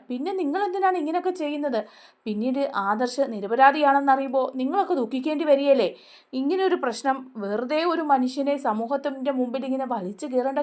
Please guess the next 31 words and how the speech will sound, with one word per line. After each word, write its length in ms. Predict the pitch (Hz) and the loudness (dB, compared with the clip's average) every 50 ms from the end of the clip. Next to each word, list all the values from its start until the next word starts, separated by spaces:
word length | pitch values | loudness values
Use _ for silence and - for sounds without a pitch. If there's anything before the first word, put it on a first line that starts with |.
| 277 247 | 2 4
കാര്യമുണ്ടോ?" 480 | 214 220 240 277 294 285 247 214 196 185 - - - - - - _ _ - | 4 4 4 2 0 -2 0 0 0 0 -2 -6 -16 -20 -20 -20 _ _ -4
എന്നൊക്കെ 340 | 359 392 403 381 262 269 - - | -2 0 0 2 2 2 0 0
ചോദിക്കുക. 460 | 196 170 170 185 208 240 220 - 180 156 - - - - - - _ _ | -4 -4 -4 -4 -4 -4 0 0 0 0 0 -8 -18 -20 -20 -20 _ _
അപ്പോൾ 240 | - 294 302 403 392 349 269 | 4 6 8 10 10 10 10
അവർ 140 | 233 247 302 359 359 | 8 6 2 4 6
പറയുന്നുണ്ട്, 440 | 285 240 226 240 247 247 233 220 220 202 | 6 6 6 2 0 -2 0 0 0 0
"അതൊക്കെ 260 | 175 - 196 - 294 277 285 | 0 -4 -2 0 0 0 0
ഞങ്ങളോട് 340 | 262 233 220 233 262 294 349 359 349 | 0 -2 0 2 2 2 2 6 6
പറഞ്ഞിട്ട് 320 | 262 247 247 254 254 269 254 | 6 6 4 2 0 2 4
കാര്യമില്ല, 360 | 226 214 220 240 240 233 226 214 | 4 4 4 2 0 0 0 0
നിയമം 380 | 220 214 190 185 196 220 233 240 220 | 0 -2 -4 -6 -6 -4 -4 -4 -6
നിയമത്തിൻ്റെ 420 | 208 202 202 220 233 247 254 247 240 226 | -8 -6 -8 -6 -6 -4 -4 -2 -2 -2
വഴിയെ 220 | 220 214 233 233 226 226 | -2 0 -2 -2 -2 -2
പോകും. 200 | 202 196 185 185 - | -4 -4 -4 -8 -12
ഇപ്പോൾ 220 | - - - 330 302 262 233 | -18 -8 0 4 4 4 4
ആദർശിനെ 380 | 226 240 277 269 269 320 294 277 247 | 4 2 0 -2 -4 -2 -2 -2 0
അറസ്റ്റ് 260 | 220 214 214 214 - 269 | -2 -2 -6 -8 -8 -8
ചെയ്യാനായിട്ട് 460 | 247 208 220 214 214 214 214 208 233 226 202 | -6 -4 -6 -6 -4 -6 -8 -8 -8 -8 -8
ഞങ്ങൾക്ക് 320 | 185 196 208 214 220 - 220 214 | -8 -8 -10 -10 -8 -6 -6 -4
നല്ല 280 | 214 233 254 285 349 392 392 381 | -4 -4 -4 0 2 2 2 2
പ്രഷറുണ്ട്, 560 | 233 185 170 - - 220 208 214 185 175 190 - - _ _ - - - - _ | 2 -2 -2 -2 -6 -4 -4 -4 -4 -4 -8 -8 -10 _ _ -20 -20 -20 -6 _
അതുകൊണ്ട് 300 | - 294 359 359 311 262 240 208 | 0 2 2 2 2 2 2 2
അറസ്റ്റ് 280 | - 196 - - 277 | 2 0 -4 -4 -4
ചെയ്യുകയാണ്. 340 | 240 220 208 202 196 185 180 185 - 190 | -4 -2 0 -2 -2 -2 -4 -8 -10 -10
അതിനുശേഷം 500 | 190 185 190 - 240 214 214 240 226 220 226 | -10 -10 -8 -8 -8 -8 -6 -8 -6 -4 -2
ജാമ്യം, 360 | 208 202 208 220 226 233 240 - _ _ - | -2 -2 -2 -4 -6 -10 -12 -14 _ _ -12
ജാമ്യം 400 | 226 262 254 262 277 285 302 285 254 | -4 0 2 2 2 0 -2 -6 -6
കിട്ടുമെങ്കിൽ 600 | 254 254 254 254 247 247 254 247 247 269 294 269 269 294 | -4 -4 -4 -4 -4 -4 -4 -4 -6 -6 -8 -6 0 2
ജാമ്യം 340 | 277 269 269 277 285 285 269 | 4 4 4 2 -2 -4 -4
എടുക്കാം 300 | 262 269 254 - 269 262 269 | -4 -2 0 2 0 0 0
നിങ്ങൾക്ക്" 300 | 262 262 254 254 262 | -4 -6 -4 -4 -4